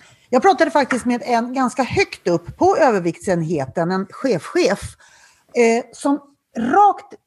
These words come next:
i ögonen, eller tittade mig i ögonen, säger: "Jag tar hellre till kniven än låter mina patienter prova L C H F." <laughs> Så då pratar man alltså om att göra gastric bypass på barn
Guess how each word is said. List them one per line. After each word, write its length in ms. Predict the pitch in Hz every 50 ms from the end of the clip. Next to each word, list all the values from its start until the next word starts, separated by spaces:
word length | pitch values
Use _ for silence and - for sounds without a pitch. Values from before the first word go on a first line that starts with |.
| _ _ _
i 240 | - 277 262 285 - 285
ögonen, 720 | 262 208 185 214 254 262 240 190 180 190 214 226 220 -
eller 160 | 247 226 220
tittade 300 | - 302 - - 233 233
mig 160 | 240 233 220
i 60 | 220 214
ögonen, 360 | 196 190 180 185 190 196 185
säger: 480 | - 202 170 160 151 147 151 185 214 - - _ _ _ _ _ _
"Jag 260 | - 247 254 220 -
tar 120 | - 302 269
hellre 480 | - - 269 320 330 320 302 302 302
till 360 | 285 - 220 214 202 196 196
kniven 800 | - - - 214 247 294 311 302 220 160 147 151 185 226 262 262 - _ _ -
än 140 | 214 208
låter 320 | 220 208 175 160 - - 190
mina 220 | 185 185 185 185
patienter 540 | 185 196 185 165 - 196 160 147 143 - 165
prova 320 | - - 214 185 156 147
L 220 | 147 - 160 147 143
C 140 | - 185 160
H 220 | 180 233 240 233
F." 180 | 254 226 - - - - - 202 _ _ _ _ _ _ _ _ -
<laughs> 880 | 247 240 - 240 202 - 175 151 - - - - - - - - - -
Så 80 | 311
då 80 | 302 302
pratar 320 | 302 339 392 381 370 339
man 140 | 311 311 294
alltså 220 | 285 269 262 - -
om 260 | - 240 233 220 233
att 120 | 233 220
göra 160 | 247 233 233
gastric 460 | 233 208 247 233 226 220 - - 233 208
bypass 880 | 208 170 220 240 285 320 349 349 349 - - 214 190 175 165 - - - -
på 280 | - - - 233 254 220 190 165 147 156 - -
barn 800 | 262 285 311 320 302 240 170 160 160 180 220 254 285 339 339